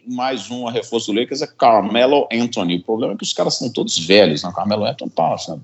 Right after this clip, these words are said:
décima nona temporada, o LeBron também. O Anthony Davis, apesar de ser novo, todo ano machuca. E tem uma dificuldade aí pra saber quem vai julgar o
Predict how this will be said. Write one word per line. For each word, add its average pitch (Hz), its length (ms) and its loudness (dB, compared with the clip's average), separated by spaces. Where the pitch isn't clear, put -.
décima 90 340 4
nona 82 180 -2
temporada, 80 800 4
o 82 280 -2
LeBron 90 400 4
também. 95 600 0
O 90 100 6
Anthony 107 300 4
Davis, 110 260 8
apesar 107 340 4
de 98 100 2
ser 95 140 4
novo, 95 640 4
todo 92 200 -4
ano 90 100 -2
machuca. 117 680 6
E 101 880 4
tem 104 100 -2
uma 113 100 0
dificuldade 123 640 6
aí 107 140 8
pra 104 100 0
saber 98 280 0
quem 107 180 -6
vai 107 160 2
julgar 98 580 2
o - 360 -6